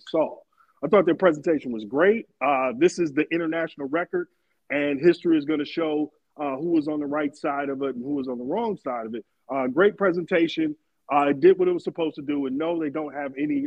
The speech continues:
uh, any power as far as telling or, or making someone stop. So no, they couldn't actually stop the violence,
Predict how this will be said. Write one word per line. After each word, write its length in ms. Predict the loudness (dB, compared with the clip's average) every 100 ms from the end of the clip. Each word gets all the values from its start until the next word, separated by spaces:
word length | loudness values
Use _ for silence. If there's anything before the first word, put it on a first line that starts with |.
| -4
uh, 380 | -4 -4 -8 -10 _ -4
any 140 | -2
power 460 | -2 -4 -2 -2 -4
as 100 | -6
far 340 | -6 -4 -4
as 100 | -8 _ _ _ _ _ _
telling 520 | 4 6 8 6 2 0
or, 160 | 0 2
or 260 | 0 0 -4 _ _
making 680 | -4 2 4 4 -2 -4 -8 _
someone 440 | -6 -6 -4 -10
stop. 380 | -10 -10 -10 -14 _ _ _
So 160 | -6 -2
no, 220 | -2 -2
they 120 | -2
couldn't 320 | 0 -2 -2 -2
actually 360 | -4 -6 -12
stop 340 | -8 -6 -6 -6
the 60 |
violence, 420 | -2 0 0 -4